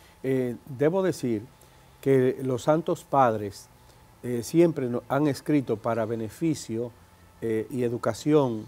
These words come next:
continua y permanente del pueblo santo de Dios, encíclicas y también han hecho exhortaciones apostólicas. La encíclica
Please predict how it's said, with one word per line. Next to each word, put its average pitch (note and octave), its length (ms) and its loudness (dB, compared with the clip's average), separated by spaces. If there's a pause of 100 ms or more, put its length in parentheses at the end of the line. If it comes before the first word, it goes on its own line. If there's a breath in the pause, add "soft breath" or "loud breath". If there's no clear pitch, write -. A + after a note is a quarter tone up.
(100)
continua A#2+ 560 0
y G#2+ 40 -2
permanente A#2+ 560 -4
del G#2+ 140 -4
pueblo B2 260 -8
santo B2+ 280 -6
de B2 80 0
Dios, G#2+ 300 -4 (520 soft breath)
encíclicas D3 880 0 (260)
y B2 120 -4
también C3+ 360 2
han C3 140 -2
hecho C3+ 320 -2
exhortaciones B2+ 840 -4
apostólicas. - 840 -10 (580 soft breath)
La C#3+ 220 4
encíclica C3 800 -2